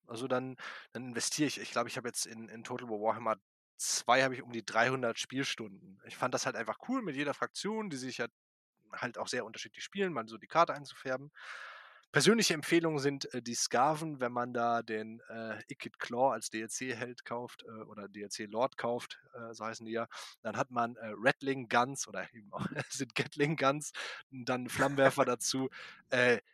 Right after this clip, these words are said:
Speaker 1: man gewinnt eigentlich fast jede Schlacht, wenn man die cool aufstellt und <laughs>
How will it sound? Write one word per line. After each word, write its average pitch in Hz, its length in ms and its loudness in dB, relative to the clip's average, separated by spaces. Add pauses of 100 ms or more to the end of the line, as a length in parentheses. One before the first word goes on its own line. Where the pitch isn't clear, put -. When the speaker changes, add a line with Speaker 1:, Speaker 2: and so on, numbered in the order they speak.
(160)
Speaker 1:
man 131 180 0
gewinnt 127 320 2
eigentlich 127 240 -4
fast - 280 4
jede 123 200 -2
Schlacht, - 320 2
wenn 120 100 0
man 117 120 -2
die 113 80 -8 (100)
cool 113 100 -4
aufstellt 120 600 0
und 107 300 -4 (140)
<laughs> - 240 6